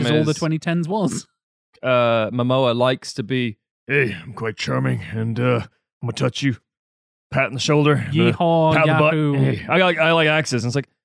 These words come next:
Speaker 2: "You're not Conan."
Speaker 1: Yeah, it's very difficult for, like, a very chill, friendly Hawaiian guy to be,
Speaker 2: Mm.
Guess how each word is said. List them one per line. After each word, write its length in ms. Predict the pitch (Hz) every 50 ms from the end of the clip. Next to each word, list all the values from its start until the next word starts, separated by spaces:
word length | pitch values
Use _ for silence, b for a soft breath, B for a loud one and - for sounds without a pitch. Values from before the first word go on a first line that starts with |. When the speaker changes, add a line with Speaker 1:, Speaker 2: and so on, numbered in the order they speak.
| _ _ _ _ _ _
Speaker 2:
"You're 180 | - 120 117 113
not 160 | 117 - -
Conan." 380 | 127 113 110 104 95 101 104 - _ - 131 131 -
Speaker 1:
Yeah, 360 | 165 185 190 180 160 143 - - _ _ _ _ _ 139
it's 180 | 147 156 -
very 180 | - 220 247 254
difficult 440 | 190 196 220 - - 185 185 147 139
for, 80 | -
like, 180 | 156 151 147 -
a 40 | 143
very 280 | 131 147 147 151 147
chill, 440 | 143 - - - - 165 160 156 147
friendly 480 | - - - 160 151 156 147 143 143 135
Hawaiian 540 | - - 131 123 135 143 143 139 135 135
guy 360 | 127 - 220 131 127 127 123 120
to 80 | - 139
be, 440 | 120 117 127 127 123 120 117 117 113 - -
Speaker 2:
Mm. 520 | 104 104 104 104 104 104 101 101 101 104